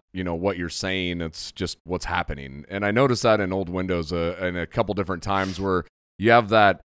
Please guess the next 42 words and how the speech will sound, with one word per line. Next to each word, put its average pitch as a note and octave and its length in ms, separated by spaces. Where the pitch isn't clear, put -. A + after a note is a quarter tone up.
little C3 220
bit A#2+ 160
of G#2 100
silence F#2 720
in F#2 220
there E2 260
that, F2 300
uh, F#2 260
that, F#2 180
you G#2 100
know, G2+ 180
that F2+ 200
d-, G2 120
just A2 240
kind C3+ 140
of G2 120
recognize A2 640
what's G2+ 220
going G2+ 280
on, G2 300
or F2 120
maybe G2+ 220
there's G2 200
some D#2+ 180
facial A#2 300
features G2+ 500
that G2+ 120
are, F#2+ 260
that F#2+ 140
are F2+ 100
happening. F#2+ 560
And G#2 80
I D3 60
just D#3+ 140
thought D3+ 140
that B2 100
was G2+ 160
really A2 180
powerful G2 480
to F2 80
bring F#2+ 260
that, F#2 280